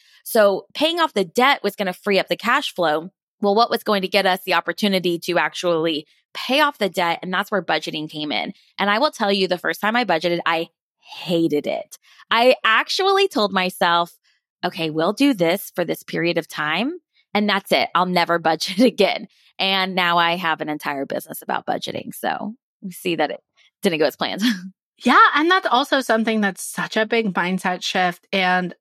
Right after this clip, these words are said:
Speaker 2: especially for someone who is not making a ton.
Speaker 1: Yes.
Speaker 2: You're looking and you're like, "I am not spending thousands of dollars on expensive handbags." Like, there's not something that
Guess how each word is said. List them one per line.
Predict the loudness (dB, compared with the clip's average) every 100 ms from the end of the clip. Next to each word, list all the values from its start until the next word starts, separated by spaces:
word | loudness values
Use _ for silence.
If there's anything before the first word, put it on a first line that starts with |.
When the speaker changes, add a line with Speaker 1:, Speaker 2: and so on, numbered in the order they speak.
| _ _ -4
Speaker 2:
especially | -2 0 2 2 4
for | 2
someone | 2 2 2
who | 2 2
is | 2
not | 2 2 2 0
making | -2 -2 -4
a |
ton. | -2 -4 -4 -12 _ -6
Speaker 1:
Yes. | 0 4 4 4
Speaker 2:
You're | 4 4 4
looking | 2 2 2 4
and | 6
you're | 6 4
like, | 2 0
"I | 2 2
am | 2 4 4
not | 6 6 6 4 -2 -12
spending | -10 0 0 2 0 0 0 -2 -4 _ _ _ _
thousands | -2 2 2 2 0
of | 0 -2
dollars | 0 0 0 -2
on | -4
expensive | -4 -6 -8 -6 -10
handbags." | -4 -2 2 2 4 2 -2
Like, | 0
there's | 0 2
not | 4 4 2 0
something | 0 0 -2 -2
that | -2